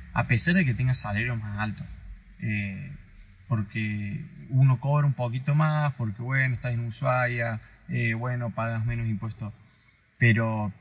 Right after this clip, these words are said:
a pesar de eso, eh, cuesta llegar a fin de mes. Lo que sí es rescatable es que uno es,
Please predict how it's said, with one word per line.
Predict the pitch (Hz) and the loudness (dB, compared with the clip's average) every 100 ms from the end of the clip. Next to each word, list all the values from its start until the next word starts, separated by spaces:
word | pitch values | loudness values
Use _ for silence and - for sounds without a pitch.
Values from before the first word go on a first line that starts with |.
| - - _ _ _ _ _ - | -18 -20 _ _ _ _ _ -2
a | 110 95 | -2 2
pesar | 110 147 151 | 4 6 6
de | 139 117 | 6 4
eso, | 113 - 185 220 - - - 120 | 4 4 2 0 -6 -20 -8 0
eh, | 107 104 98 - | 2 2 0 0
cuesta | 123 - 120 | 0 0 0
llegar | 107 104 | 0 0
a | |
fin | - 101 | 0 0
de | 98 | 0
mes. | 90 - | -4 -4
Lo | 113 | -2
que | 98 | 2
sí | 101 - 151 151 135 120 117 113 - | 2 4 6 4 4 0 -2 -4 -4
es | 123 117 110 | -2 -2 -2
rescatable | 110 - 107 104 117 131 160 - - - - | -6 -6 -6 -2 -2 2 2 0 -10 -20 -4
es | 117 - | -2 2
que | 127 | 4
uno | 127 143 135 135 127 120 117 113 - - | 4 4 2 2 0 -2 -4 -6 -8 -8
es, | - | 4